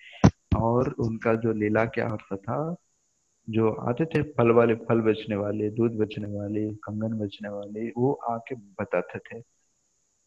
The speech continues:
है ना? इससे कृष्ण का कथा उनको सुनने मन करता। कृष्ण आज ने इस लीला को ऐसे असुर को ऐसे मारा, ऐसे किया होते। तो सुनते, सुनते, सुनते कृष्ण के बारे में सुन, देखने के लिए उनको इतना उतावली भाव होता।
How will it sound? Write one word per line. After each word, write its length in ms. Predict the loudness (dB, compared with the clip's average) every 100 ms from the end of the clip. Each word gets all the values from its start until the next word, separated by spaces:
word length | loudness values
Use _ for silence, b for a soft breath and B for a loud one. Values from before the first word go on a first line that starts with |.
| _ _ _ -8
है 60 | -4
ना? 220 | -4 -4 -4
इससे 280 | -2 2 2
कृष्ण 340 | 2 -2 -2
का 100 | -2
कथा 320 | -2 -4 -4
उनको 200 | -4 -6
सुनने 320 | -8 -6 -4
मन 120 | -4 -6
करता। 320 | -8 -6 -6 -6 B B B -4
कृष्ण 340 | -2 0 2
आज 220 | 4 2
ने 160 | 0 -2
इस 240 | -4 -4 0
लीला 200 | 0 0
को 260 | 0 -2
ऐसे 360 | 0 -2 0 -2
असुर 320 | -2 -2 -4
को 200 | -2 -6 -2
ऐसे 260 | -2 -2
मारा, 500 | -2 -2 -4 -4 -4
ऐसे 200 | -2 -2
किया 280 | -2 -2 -2
होते। 440 | -4 -8 -12 -12 -12 b b b b b b _ _ _ 0
तो 220 | 2 4
सुनते, 380 | 2 -2 0 -2
सुनते, 360 | -2 -6 -4 -4
सुनते 640 | -4 -4 -2 0 0 0
कृष्ण 400 | -4 -8 -6 -4
के 140 | 0
बारे 260 | 0 0 0
में 120 | -4
सुन, 320 | -6 -8 -8 -10
देखने 460 | -4 -2 -2 -4
के 100 | -4
लिए 120 | -4 -4
उनको 220 | -6 -8
इतना 360 | -6 -6 -4
उतावली 440 | -4 -4 -4 -4 -4
भाव 220 | -6 -8
होता। 280 | -10 -12